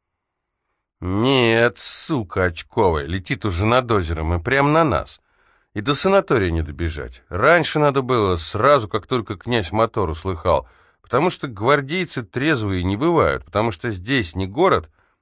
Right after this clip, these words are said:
и свидетелей нет, как не было на той самой ферме, потому что с нами девчонка Массаракш. И такая злоба меня взяла в родной стране.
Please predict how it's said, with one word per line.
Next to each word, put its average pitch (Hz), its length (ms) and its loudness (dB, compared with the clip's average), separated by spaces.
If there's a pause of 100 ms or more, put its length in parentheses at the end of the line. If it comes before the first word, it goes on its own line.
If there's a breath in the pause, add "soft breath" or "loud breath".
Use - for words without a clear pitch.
и - 80 -6
свидетелей 98 680 -2
нет, 160 280 0
как 82 240 -6
не 104 200 0
было 82 200 0
на 90 140 0
той 85 200 -4
самой 107 340 -2
ферме, 67 520 -4 (320 soft breath)
потому 147 300 0
что 151 160 -4
с - 80 -8
нами 151 220 2
девчонка 117 840 -2
Массаракш. 78 1300 -4 (1080)
И - 60 -14
такая 147 480 2
злоба 92 400 0
меня 80 240 0
взяла 76 440 -2
в 71 80 -10
родной 160 400 2
стране. 90 600 -2